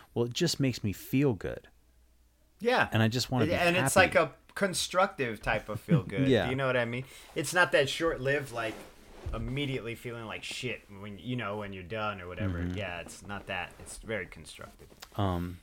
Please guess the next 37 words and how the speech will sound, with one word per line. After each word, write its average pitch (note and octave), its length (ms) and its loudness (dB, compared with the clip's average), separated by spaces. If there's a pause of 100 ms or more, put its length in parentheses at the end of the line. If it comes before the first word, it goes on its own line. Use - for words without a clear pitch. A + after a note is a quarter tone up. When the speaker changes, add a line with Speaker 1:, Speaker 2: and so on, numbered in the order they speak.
(140)
Speaker 1:
but A#2+ 100 4
you C3 140 10
don't, C#3+ 260 8
you C3 100 6
don't B2 160 6
look A#2+ 200 6
at A#2+ 120 0
the, A2 220 6
you A2+ 140 0
don't A2+ 160 2
look A2+ 140 0
at, A#2+ 80 0
like, A2 220 0
next A2+ 300 0
year? A2 240 2 (680)
You A2 60 -2
don't G#2 120 2
have G2 80 2
Speaker 2:
No, E3+ 160 10
Speaker 1:
a D#3+ 40 6
five-year G#2 340 4
plan? D#3 360 6
Speaker 2:
I, D3 60 12
I - 20 12
really E3 560 0
don't. D3+ 260 4
I B2+ 100 4
have C3 160 2
no C3+ 140 0
five, B2+ 320 2
I've C#3 140 0
never D3 300 -2
had C#3 120 2
a A#2 40 -2
five-year F2+ 380 -4
plan, E2+ 280 -14
though. E2 140 -14